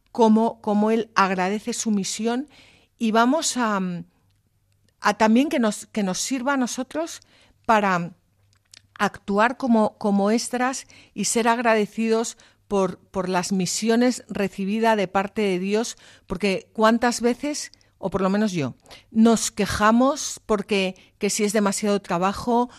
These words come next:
o que si son muchas cosas, o que si, y qué, qué, qué maravilloso es ver cómo Esdras agradece, eh, a Dios la misión recibida. Estamos en los versículos veintisiete y veintiocho del capítulo siete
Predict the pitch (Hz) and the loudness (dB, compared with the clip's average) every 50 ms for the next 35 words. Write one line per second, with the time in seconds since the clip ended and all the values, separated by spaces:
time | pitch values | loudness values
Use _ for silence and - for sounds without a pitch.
0 | - - _ 196 185 - 214 190 - - 190 180 180 180 170 165 - - 220 214 | -20 -8 _ -4 0 0 0 -2 -2 -2 -4 -4 -4 -4 -6 -4 -2 2 4 4
1 | 208 202 - 196 170 - - 202 208 202 - - 247 254 262 - - - - _ | 4 4 0 -4 -6 -4 -4 -4 -6 -4 -4 -2 -2 -2 -2 -4 -10 -16 -20 _
2 | - 196 185 - 214 196 - - 214 196 185 - - - _ _ _ - 226 202 | -6 -6 -2 -2 -2 -2 0 -2 -2 -4 -4 -8 -18 -20 _ _ _ -4 -4 -4
3 | - _ _ _ _ _ _ _ - 233 233 240 247 247 233 - - _ _ - | -4 _ _ _ _ _ _ _ 0 2 4 6 4 4 2 -2 -8 _ _ -20
4 | - _ _ _ 220 214 220 220 220 226 226 - - - _ _ 240 226 233 240 | -20 _ _ _ 0 2 4 4 4 4 2 0 -2 -12 _ _ 2 4 6 6
5 | 233 233 226 233 214 226 220 220 - 233 220 - 208 202 220 226 240 247 - - | 6 6 4 2 2 0 0 0 0 -4 -4 -4 0 2 2 2 2 -2 -6 -16
6 | - _ _ _ - 226 214 214 226 233 - - - _ _ _ _ 214 226 240 | -20 _ _ _ 2 6 8 8 8 8 6 2 -4 _ _ _ _ 4 4 4
7 | - - - 254 254 269 277 277 - - _ - 208 202 208 202 190 190 196 202 | 4 0 -2 -2 -2 -2 -2 -4 -8 -8 _ 0 0 0 2 0 0 0 0 -2
8 | 208 - - - 220 240 233 - _ _ _ _ _ _ _ _ - 202 190 185 | -4 -4 -4 -2 -2 -2 -4 -6 _ _ _ _ _ _ _ _ -4 -2 0 0
9 | 180 180 170 - _ - 202 202 180 196 202 202 214 226 - - - - - 202 | 0 -2 -4 -2 _ 2 2 2 2 2 2 2 0 0 -4 -6 -10 -8 -6 -4
10 | 190 180 180 175 170 - - 208 196 190 190 196 196 - _ - - 202 196 - | -2 -2 -2 -2 -2 -4 -2 -2 0 0 0 -2 -2 -6 _ -12 -6 -6 -6 -4
11 | - 185 160 151 143 147 160 - - 233 233 254 262 - - - - - - _ | -4 -6 -6 -6 -6 -8 -10 -4 0 2 2 2 2 0 -4 -10 -20 -20 -20 _
12 | - 214 208 208 208 - 214 202 190 - 247 220 - 254 262 262 - - 214 202 | 0 2 4 4 4 2 0 -2 -2 -2 -4 -2 0 0 0 0 0 2 2 2
13 | 202 - 196 - - 240 226 - 233 220 214 214 190 214 233 233 233 - - 269 | 2 0 -2 -4 -4 -4 -2 0 0 2 2 2 2 2 0 -2 -2 -2 -4 -4
14 | 262 - - 202 202 190 - 185 175 220 208 - 240 220 202 - - - 240 240 | -4 -4 -4 -4 -4 -2 -2 -2 -2 -2 -4 -2 -2 -2 -2 -2 -2 -2 -2 -2
15 | 240 - 285 277 | -2 -2 -6 -8